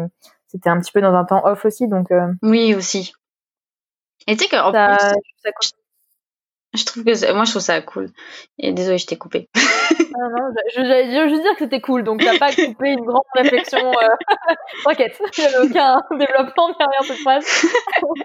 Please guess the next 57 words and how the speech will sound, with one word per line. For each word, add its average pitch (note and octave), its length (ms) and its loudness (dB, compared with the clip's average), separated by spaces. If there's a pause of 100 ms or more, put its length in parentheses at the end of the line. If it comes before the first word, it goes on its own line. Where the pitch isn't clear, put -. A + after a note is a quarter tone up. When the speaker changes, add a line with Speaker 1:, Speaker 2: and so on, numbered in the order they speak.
(640)
Speaker 2:
Mais, A3 340 2
mais G#3 120 2
du G#3+ 100 -2
coup, - 100 0
je F#4 60 -2
me C#4+ 60 2
suis A3 100 -2
rendu F#3+ 220 0
compte C4+ 120 0
aussi, C4+ 180 -2
parce - 120 -6
que G3 160 0
du G3 100 -2
coup, C4+ 80 0
à C4 60 2
l'hôpital, G3 380 -2
tu F#3 80 -8
croises F3 240 -2
toujours, F3+ 400 0
euh, E3 140 2
des E3 140 -2
gens, F3 220 0
donc E3+ 140 -2
tu - 100 -14
dis E3+ 120 -8
toujours F3+ 200 0
bonjour, F3 320 -2
bonjour, E3+ 260 -2
bonjour, D#3 300 -4
enfin E3 140 -4
bref. C#3 200 -4 (340)
Moi, G3 100 2
je G3 60 -4
dis F#3 100 0
bonjour F3 200 2
à F3+ 80 2
tout G#2+ 80 -4
Speaker 1:
Ouais. G#3+ 80 0
Speaker 2:
le A3 80 -2
monde, C4+ 80 0 (440)
et F#3+ 220 0
d-, F#3+ 140 -4
je F#3+ 100 -2
me G3+ 40 -2
suis G3 120 0
rendu F#3+ 160 -2
compte C#4+ 160 2
que A#3+ 100 -2
dans F#3+ 100 0
la F3 120 2
Speaker 1:
Oh, - 60 4
Speaker 2:
rue, B3+ 60 2
Speaker 1:
ouais. C#4+ 60 4
Speaker 2:
maintenant, G#3+ 400 2
je A3+ 140 0
le A3+ 80 4
faisais A3 280 2